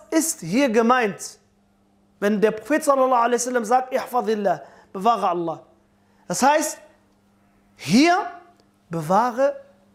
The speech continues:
die Religion Allahs. Bewahre die Grenzen Allahs. Bewahre die Wörter Allahs.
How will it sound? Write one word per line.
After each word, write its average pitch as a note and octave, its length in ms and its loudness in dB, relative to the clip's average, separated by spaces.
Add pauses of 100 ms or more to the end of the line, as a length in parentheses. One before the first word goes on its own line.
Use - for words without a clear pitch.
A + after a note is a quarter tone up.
(220)
die F3+ 80 -4
Religion F#3+ 680 0
Allahs. E3+ 720 -4 (1400)
Bewahre C4+ 760 4 (360)
die F3+ 140 -4
Grenzen C4 500 2
Allahs. G#3+ 760 0 (840)
Bewahre B3 680 4 (840)
die F#3 180 -2
Wörter E4 420 6
Allahs. A3 720 0